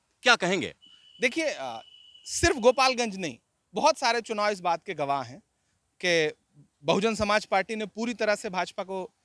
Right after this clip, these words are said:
Speaker 2: सहयोग किया है। ओवैसी के चुनाव लड़ने का जो पैटर्न है वो भी भाजपा के लिए फायदेमंद साबित हो रहा है, ये,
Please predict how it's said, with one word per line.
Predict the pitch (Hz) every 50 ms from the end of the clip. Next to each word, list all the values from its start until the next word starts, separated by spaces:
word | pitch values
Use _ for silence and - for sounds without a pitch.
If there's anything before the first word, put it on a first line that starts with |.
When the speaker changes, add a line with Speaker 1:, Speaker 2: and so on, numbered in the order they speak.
| _ _
Speaker 2:
सहयोग | - - 196 185 196 208 202 - -
किया | 196 190 185 180
है। | 190 220 _ _ _ _ _ _ _ _ _ _ _ _ _ _ _
ओवैसी | 196 220 233 240 233 - 285 269
के | 247 262
चुनाव | - 262 240 240 240 240 233
लड़ने | 233 233 233 247
का | 233 240
जो | 226 240
पैटर्न | 214 - 226 220 208 240 233 226 233
है | 240
वो | 220 165 165 190
भी | 185 240
भाजपा | 208 165 165 170 180 - - 220
के | 202 208
लिए | 214 214
फायदेमंद | - - 185 160 170 185 202 202 214 208
साबित | - 208 185 185 214 202 226
हो | 208
रहा | 196 202
है, | - 269
ये, | 180 240 240